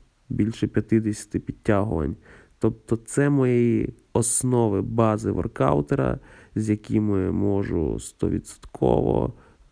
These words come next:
казати вам, як і що потрібно робити, щоб дійти до такого результату, так як у мене є вже такий досвід. Віджимання від землі взагалі це світовий рекорд в моєму випадку.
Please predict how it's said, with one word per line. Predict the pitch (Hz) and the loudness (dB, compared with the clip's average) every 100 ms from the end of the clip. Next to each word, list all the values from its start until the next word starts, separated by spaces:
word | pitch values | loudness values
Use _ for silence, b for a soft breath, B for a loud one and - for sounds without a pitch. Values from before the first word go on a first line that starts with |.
| _ _ _ _ | _ _ _ _
казати | - 110 113 113 110 | -2 2 2 2 0
вам, | 107 120 127 131 123 _ _ _ _ _ _ _ | 2 2 0 -4 -10 _ _ _ _ _ _ _
як | 110 110 120 | -2 0 -2
і | - | -4
що | - 117 107 | -2 0 0
потрібно | 107 107 107 104 | -2 -2 0 0
робити, | 107 120 | 0 -2
щоб | 117 117 | -2 -4
дійти | 110 107 117 | -4 0 0
до | 110 | 0
такого | 107 - 104 107 | -4 -2 0 0
результату, | 104 104 107 110 113 - 143 143 B B - | -2 -2 -2 0 0 0 -2 -4 B B -2
так | 113 120 | -2 0
як | 113 | -2
у | 107 | 0
мене | 110 110 104 | 0 0 0
є | 107 | 0
вже | 101 104 | 0 -6
такий | - - 104 | -6 -2 0
досвід. | 113 127 - - - _ b b b b b b b _ _ _ _ _ _ _ _ _ _ _ - | 2 0 -2 -6 -6 _ b b b b b b b _ _ _ _ _ _ _ _ _ _ _ -8
Віджимання | 110 110 120 120 110 | -4 2 4 4 2
від | 107 | 0
землі | 107 110 117 117 | 0 2 4 2
взагалі | 107 107 107 104 | 0 0 0 0
це | 107 - 98 90 - - _ _ _ _ _ | -2 -2 -2 0 -2 -6 _ _ _ _ _
світовий | - 110 - 110 107 98 | -6 -6 -2 0 2 0
рекорд | 110 - 143 139 - - _ _ _ _ _ - | -2 0 2 0 -2 -16 _ _ _ _ _ -2
в | |
моєму | 120 120 117 117 | 2 4 4 2
випадку. | 117 117 113 - - 107 104 | 4 2 2 -6 -4 -2 -2